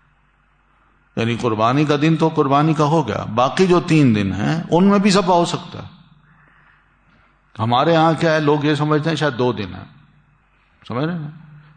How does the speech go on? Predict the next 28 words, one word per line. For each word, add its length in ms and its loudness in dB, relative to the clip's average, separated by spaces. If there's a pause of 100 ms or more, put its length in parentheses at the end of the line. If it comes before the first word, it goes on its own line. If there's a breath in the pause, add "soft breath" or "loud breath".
یہ 80 -4
ایام 320 0
التشریق 460 -2
کے 60 0
بارے 220 0
میں 100 -2
میں 160 -2
نے 60 0
آپ 160 -2
کو 100 -2
حدیث 240 -2
سنائی 460 -2
ہے، 40 -8
پیارے 320 -4
نبی 260 -2
علیہ 120 -4
الصلوۃ 440 -4
والتسلیم 580 -8
کی، 180 -20 (760 soft breath)
سنن 260 2
نبی 200 0
داؤد 380 -2
کی 220 -8
ہے، 60 -6
سنن 500 -2
ترمذی 400 0
کی 300 -8
ہے 120 -8